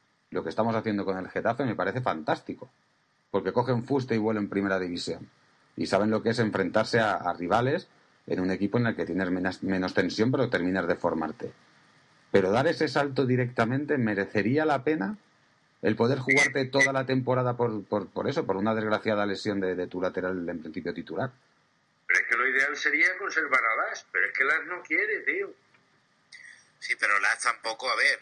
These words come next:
Speaker 3: Las ha, ha llegado ahora el momento cumbre de la temporada y ha desaparecido hasta de las convocatorias.
Speaker 2: Por eso.
Speaker 3: Es que la-, es que
Speaker 2: No.
Speaker 3: Las, eh,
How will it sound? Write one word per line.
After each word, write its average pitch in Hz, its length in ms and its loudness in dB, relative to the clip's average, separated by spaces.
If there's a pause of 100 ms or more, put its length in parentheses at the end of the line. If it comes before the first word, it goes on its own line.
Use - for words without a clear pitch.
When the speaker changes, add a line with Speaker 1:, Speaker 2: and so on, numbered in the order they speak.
Speaker 3:
Las 117 220 2
ha, 123 420 0
ha 123 40 4
llegado 120 480 0
ahora 123 160 2
el 127 80 -4
momento 127 360 -2
cumbre 127 240 -4
de 127 60 0
la - 60 -6
temporada 131 540 0
y 147 40 0
ha 135 60 -2
desaparecido 123 560 -2
hasta 139 140 -4
de 131 80 0
las 127 80 -2
convocatorias. 95 680 -2 (340)
Speaker 2:
Por 90 180 2
eso. - 220 -2
Speaker 3:
Es - 60 -6
que 123 300 2
la-, 117 240 -4 (440)
es - 100 6
que - 140 2
Speaker 2:
No. 131 60 0
Speaker 3:
Las, 156 300 2
eh, - 840 -6